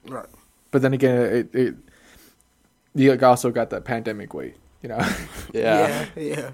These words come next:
Speaker 2: But, uh, it's, it's like a, it's a win-lose situation, no matter however you see it, you
Speaker 1: Yeah,
Speaker 2: know?
Speaker 1: yeah.
Speaker 3: Alrighty,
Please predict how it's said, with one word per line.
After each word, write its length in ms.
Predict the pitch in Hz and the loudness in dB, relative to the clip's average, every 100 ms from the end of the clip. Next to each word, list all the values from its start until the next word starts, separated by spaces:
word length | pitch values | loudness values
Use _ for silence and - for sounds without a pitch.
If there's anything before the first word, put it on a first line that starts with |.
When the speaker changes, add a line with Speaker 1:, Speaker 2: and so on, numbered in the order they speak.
| - _ _ _ _ _ _ | -18 _ _ _ _ _ _
Speaker 2:
But, 240 | - - 87 117 | -6 -4 -4 -4
uh, 180 | 123 107 | -4 2
it's, 160 | 151 147 | 2 4
it's 160 | 160 | 4
like 180 | 151 139 | 4 4
a, 540 | 127 120 113 85 101 - | 2 2 0 -2 -6 -12
it's 400 | - 113 113 143 151 | -12 -8 -6 -2 0
a 100 | 143 | 2
win-lose 420 | 135 131 127 127 | 2 0 -4 -4
situation, 520 | 127 135 127 120 120 | -4 -6 -6 -6 -8
no 60 | 120 | -8
matter 220 | 120 120 | -6 -4
however 300 | 131 120 120 | 0 0 0
you 100 | 120 | -4
see 160 | 123 120 | -6 -10
it, 200 | 107 - _ | -10 -12 _
you 100 | 143 | -6
Speaker 1:
Yeah, 120 | 127 | -4
Speaker 2:
know? 140 | 123 127 _ _ - | -4 -8 _ _ -8
Speaker 1:
yeah. 180 | 143 120 - _ _ _ _ _ _ _ _ _ _ - _ - | -8 -8 -14 _ _ _ _ _ _ _ _ _ _ -20 _ -10
Speaker 3:
Alrighty, 400 | 110 113 156 | -6 -6 -8